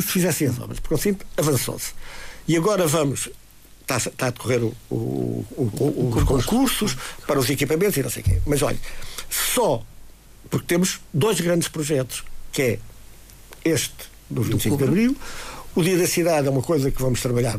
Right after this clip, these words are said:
Speaker 1: com mais calma, e temos a Bienal das Artes.
Speaker 2: Hum.
Speaker 1: A Bienal das Artes vai ser uma Bienal de design, vai ser um festival bailado e vai ser imensas coisas. Pa-, pe-, contando com estas atividades todas, neste momento, e tirando quatro meses,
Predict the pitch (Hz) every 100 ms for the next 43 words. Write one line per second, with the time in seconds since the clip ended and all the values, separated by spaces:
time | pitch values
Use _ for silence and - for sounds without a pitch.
0 | - - 117 117 - 165 180 208 - -
1 | - 208 196 214 180 214 220 220 220 233
2 | 220 190 - - - 123 117 - - -
3 | 143 151 147 151 165 147 147 143 170 147
4 | 143 135 143 131 123 123 131 120 160 196
5 | 240 233 - - - 131 156 135 120 135
6 | 113 127 117 107 - - - 131 139 190
7 | 214 202 226 - - - 131 160 - 190
8 | 175 160 175 143 120 113 113 - - -
9 | - - - - 196 - - 427 - -
10 | - 180 - 240 247 - 202 180 - 156
11 | 160 147 151 143 120 - 131 110 123 175
12 | - 165 208 240 175 156 147 123 107 -
13 | 123 - - 143 185 190 165 - 214 214
14 | 220 170 151 123 101 147 -